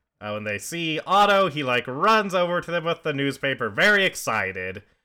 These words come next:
and Francis asks, "D-, uh, did we somehow get a good review out of that?" <laughs> And Otto says, "No, there is no review. They replaced it with a much more interesting story,"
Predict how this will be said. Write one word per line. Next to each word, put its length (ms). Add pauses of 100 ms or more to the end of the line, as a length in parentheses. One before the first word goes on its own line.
(300)
and 540
Francis 600
asks, 320
"D-, 140
uh, 220
did 200
we 120
somehow 560
get 260
a 220
good 240
review 460
out 220
of 140
that?" 320 (420)
<laughs> 40
And 440
Otto 360
says, 320
"No, 260
there 300
is 280
no 200
review. 680 (460)
They 140
replaced 420
it 80
with 160
a 120
much 280
more 200
interesting 680
story," 680